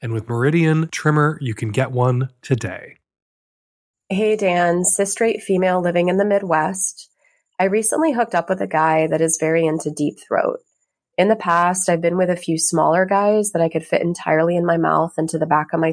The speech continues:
Speaker 2: throat. Not sure if this really counts because they weren't going past the back of my throat. But this guy is not small by any means, and when I went down on him in a bent over position, it was clear I was not going to fit him all the way in.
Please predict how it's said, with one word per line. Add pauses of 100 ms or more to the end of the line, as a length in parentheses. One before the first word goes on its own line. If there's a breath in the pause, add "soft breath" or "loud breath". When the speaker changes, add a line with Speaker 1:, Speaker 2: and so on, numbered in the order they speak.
Speaker 2:
throat. (600)
Not
sure
if
this
really
counts
because
they
weren't
going
past
the
back
of
my
throat. (840)
But
this
guy
is
not
small
by
any
means,
and
when
I
went
down
on
him
in
a
bent
over
position,
it
was
clear
I
was
not
going
to
fit
him
all
the
way
in.